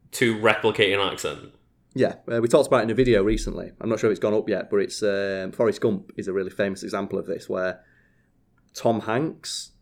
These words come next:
Speaker 2: when he was going there, they cast the kid to play Forrest Gump, and
Speaker 1: Mm.
Speaker 2: they brought Tom Hanks over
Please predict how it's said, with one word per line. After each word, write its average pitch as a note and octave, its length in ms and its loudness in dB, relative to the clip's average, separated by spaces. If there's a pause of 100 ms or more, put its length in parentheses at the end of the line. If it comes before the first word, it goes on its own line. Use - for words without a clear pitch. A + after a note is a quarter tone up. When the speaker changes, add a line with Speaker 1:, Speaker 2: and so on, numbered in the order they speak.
(320)
Speaker 2:
when A2+ 160 -2
he G#2+ 80 -2
was G#2+ 100 -4
going A2 240 2
there, F#2+ 80 -2
they C3 100 4
cast B2 320 -6
the A2 80 -2
kid A#2 240 0
to - 80 -20
play G#2+ 140 2
Forrest G2+ 420 0
Gump, G2 440 -2
and A#2 160 2
Speaker 1:
Mm. F#2 40 -2
Speaker 2:
they A2 100 0
brought A2 440 0
Tom G#2+ 240 -2
Hanks G2+ 400 -6
over G2 440 0